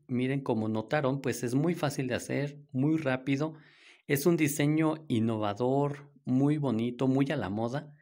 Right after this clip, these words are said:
Sin embargo, no hemos perdido el toque clásico y el toque elegante que es el tejido, ¿de acuerdo?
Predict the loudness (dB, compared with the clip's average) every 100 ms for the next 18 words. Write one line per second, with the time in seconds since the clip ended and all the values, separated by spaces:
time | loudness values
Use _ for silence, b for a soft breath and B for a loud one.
0 | B B B -10 0 2 2 2 2 2
1 | 2 4 2 0 0 0 2 0 0 -2
2 | -4 -6 -4 -2 0 -2 -4 -2 -2 -4
3 | -10 -6 -4 -4 -2 -2 -2 -6 -6 -6
4 | -4 -6 -2 -2 -2 -2 -2 -2 -4 -8
5 | -4 -4 -4 -8 -6 -6 -8 -8 -8 -4
6 | -6 -6 -4 -2 -2